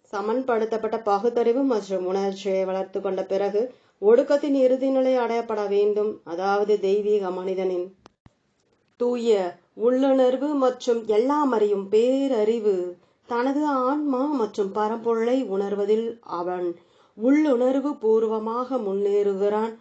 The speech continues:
பிறகு அவன் தேகம் மற்றும் லௌகீக தன்மையிலிருந்து தன் உணர்வு நிலையை தனது மூல சர்வ வியாபக நிலைக்கு முழுவதுமாக உயர்த்த வேண்டும். சுதந்திரம் அடைந்த ஆன்மா மீண்டும் ஒரு முறை இறைவனிடம் திரும்ப வந்தடைகிறது.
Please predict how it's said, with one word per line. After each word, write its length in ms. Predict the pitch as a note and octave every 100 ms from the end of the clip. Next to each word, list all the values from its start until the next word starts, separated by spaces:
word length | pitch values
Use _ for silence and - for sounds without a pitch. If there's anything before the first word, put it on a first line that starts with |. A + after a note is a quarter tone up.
| _ -
பிறகு 300 | G#3 G3+ F#3+ F#3+
அவன் 240 | F3+ F3 F3
தேகம் 460 | G3+ A3+ A3+ A3
மற்றும் 400 | G#3 G3 - G3 F#3+
லௌகீக 640 | F#3+ G#3 A3+ A#3 A3+ G#3+ G3+
தன்மையிலிருந்து 920 | G3 G3+ A3 A3+ A3 A3 A3+ A#3 G#3 G3+ G3 - _ -
தன் 200 | A3+ A3+
உணர்வு 420 | A3+ B3+ C4+ C4
நிலையை 360 | A#3 G#3 G#3 G3 G3
தனது 340 | A3+ A3+ A3+
மூல 400 | A3 B3 B3+ G#3
சர்வ 380 | G3+ G#3+ A3 A3 G#3 F#3
வியாபக 600 | F3+ G#3 G#3+ A3 A3 F#3+ F#3
நிலைக்கு 460 | F#3+ G3+ G3 G3 F#3
முழுவதுமாக 760 | F3+ A3 A3 G#3+ G#3+ G#3 G#3+ G#3+ F#3+ F#3 - _ - -
உயர்த்த 460 | G3+ G#3+ G#3 G3+ F#3
வேண்டும். 580 | F#3 G3 G3+ G#3 A3 A3 _ _
சுதந்திரம் 680 | - G#3 A3 A3+ A3 G#3+
அடைந்த 380 | G#3 G#3 A#3+ A#3+
ஆன்மா 600 | F#3+ F3 G#3+ B3 B3+ B3+
மீண்டும் 680 | C4 A3 A#3 B3+ C4 C4+ B3+
ஒரு 200 | G#3 G#3
முறை 440 | G#3+ A3+ B3+ B3
இறைவனிடம் 680 | G3+ A3 A#3+ B3 A3+ B3 B3+
திரும்ப 440 | G#3+ G#3 A#3 B3 C4
வந்தடைகிறது. 960 | F#3+ G3 G3+ F#3+ F#3+ F#3+ F#3+ F#3+ A3